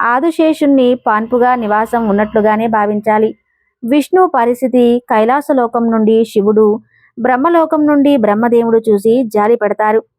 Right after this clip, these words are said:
ఆయనకు సాయం చేయాలి అనుకుంటారు. వెళ్ళి కోల్హాపూర్లో ఉన్న లక్ష్మీదేవికి విష్ణువు పరిస్థితిని చెబుతారు. వారు ఎంత చెప్పినా లక్ష్మీదేవి కోపం తగ్గనందున విష్ణువు కోసం వెళ్ళడానికి అంగీకరించదు.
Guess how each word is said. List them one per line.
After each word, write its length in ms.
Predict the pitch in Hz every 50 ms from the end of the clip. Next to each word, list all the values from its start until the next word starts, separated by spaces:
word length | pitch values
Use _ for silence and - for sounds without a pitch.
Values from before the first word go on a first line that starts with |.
| _ _ _ - -
ఆయనకు 640 | - 240 254 285 311 330 - 320 294 240 226 254 277
సాయం 420 | - - 247 226 226 254 311 320
చేయాలి 580 | 320 - - 285 269 254 240 240 233 233 240 262
అనుకుంటారు. 600 | 240 202 202 196 214 214 208 220 208 208 220 220 _ _ _ _ _ _ - 214
వెళ్ళి 520 | 226 233 240 247 277 262 226 220 240 240 -
కోల్హాపూర్లో 840 | - 254 262 302 320 302 320 311 285 294 294 294 285 277 277 277 277
ఉన్న 200 | 269 262 254 247
లక్ష్మీదేవికి 960 | 220 214 214 214 - 254 254 247 240 240 226 226 220 220 220 220 220 220 - _ _ _ _ _ _ _ -
విష్ణువు 480 | 254 240 285 269 - - 359 381 349 330
పరిస్థితిని 760 | - 247 233 240 269 254 - 277 247 254 220 214 214 226 240 - 214
చెబుతారు. 440 | 196 202 208 226 220 214 226 247 - _ _ _ _ _ _ _ _ _ - 226
వారు 240 | 214 220 214 220 226
ఎంత 300 | 220 220 202 214 214 247 247 - 226
చెప్పినా 560 | 214 220 254 247 262 254 226 220 220 233 247 -
లక్ష్మీదేవి 720 | 233 233 240 240 240 - - 330 349 349 320 320 302 277 277
కోపం 420 | - 233 214 214 214 220 220 220
తగ్గనందున 640 | 214 220 208 202 208 214 214 214 214 208 214 277 370 480 _ _ _ _ _ _ -
విష్ణువు 400 | 247 285 269 - - 359 370 359
కోసం 460 | 339 339 311 302 285 - 285 269 254
వెళ్ళడానికి 680 | 226 220 220 233 226 240 233 220 208 214 220 226 233 247
అంగీకరించదు. 760 | 214 196 208 226 240 - 226 214 202 190 214 208 214 -